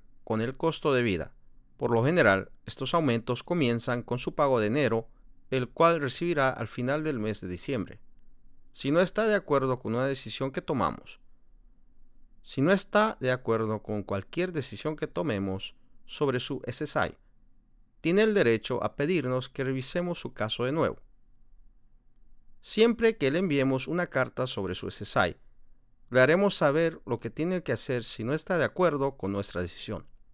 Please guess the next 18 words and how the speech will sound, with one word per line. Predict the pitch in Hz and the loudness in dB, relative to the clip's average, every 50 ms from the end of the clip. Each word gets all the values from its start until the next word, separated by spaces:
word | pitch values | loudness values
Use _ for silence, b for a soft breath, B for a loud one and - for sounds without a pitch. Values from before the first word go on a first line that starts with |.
| - - - - - - - - - - - - - - - - - - - - - - | -20 -20 -20 -20 -20 -20 -20 -20 -20 -20 -20 -20 -20 -20 -20 -20 -20 -20 -20 -20 -20 -10
Para | - 123 117 | -6 -4 -2
informarse | 117 104 - - 120 113 123 143 147 - 180 | -2 -4 -2 -2 -2 0 0 -2 -2 -2 -2
mejor, | 180 160 135 131 101 - - - - - - - - - - - - _ - - - - - - - - - | -2 0 0 0 -2 -2 -2 -8 -18 -20 -20 -20 -20 -20 -20 -20 -20 _ -20 -20 -20 -20 -20 -20 -20 -10 0
lea | 113 123 139 139 | 2 2 2 2
por | - 175 175 | 2 2 2
internet | 180 175 - 135 127 131 131 131 131 - | 2 2 0 0 0 0 0 0 -2 -4
su | - 135 139 | -4 -2 0
derecho | 170 202 202 151 131 - - 151 151 - | 0 0 0 0 -2 -2 -2 -2 -2 -2
a | - | -6
cuestionar | - - 131 135 131 - - - 180 175 151 143 143 | -6 -4 -4 -4 -4 -4 -4 -4 0 0 0 0 0
la | 131 117 113 | -2 -2 -2
decisión | 104 101 - - 123 - - 170 180 | -2 -4 -6 -8 -8 -4 -4 -4 -4
que | - - 151 | -4 -8 -8
se | - - 156 | -8 -8 -4
tomó | - - 113 92 - - - - - - - - - - - - - - - | -2 0 0 0 -2 -4 -8 -18 -20 -20 -20 -20 -20 -20 -20 -20 -20 -14 -4
en | - 131 113 | -2 -2 -2
su | - - 170 151 | 0 0 0 0
reclamación. | 160 147 - 139 117 107 95 - - - - - | 0 -2 -2 -2 -2 -2 -2 -4 -6 -8 -10 -12